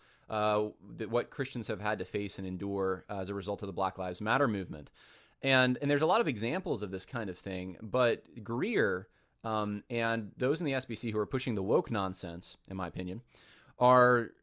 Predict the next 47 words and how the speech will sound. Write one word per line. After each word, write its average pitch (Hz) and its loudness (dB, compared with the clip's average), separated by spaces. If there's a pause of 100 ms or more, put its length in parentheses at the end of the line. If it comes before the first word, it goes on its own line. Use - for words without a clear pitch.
(100)
uh, 117 4
th-, 117 -2 (100)
th-, 139 4 (200)
th-, 139 2
th-, 147 2
those 180 2
are 214 4
the, 123 2 (200)
uh, 98 2 (640)
um, 95 -2 (720)
to, - -8
to 143 0
them, 123 4 (140)
those 135 4
are 120 4
gnats, 107 -2
I 95 -2
guess, 90 -6
'cause 123 -2
they 151 6
don't 165 0
talk 196 -2
about 104 -2
those 80 -8
things. - -16
They 101 -6
don't 101 -6
focus 107 0
on 92 -6
them. 117 -12 (260)
They 110 4
won't 110 0
call 104 2
attention 101 -6
to 92 -12
them. 85 -12 (300)
But 139 2
then 185 6
if 190 2
something 208 0
happens 147 -2
like, 107 0
you 107 -4
know, 104 -4
George 131 4
Floyd 98 0
or, 104 0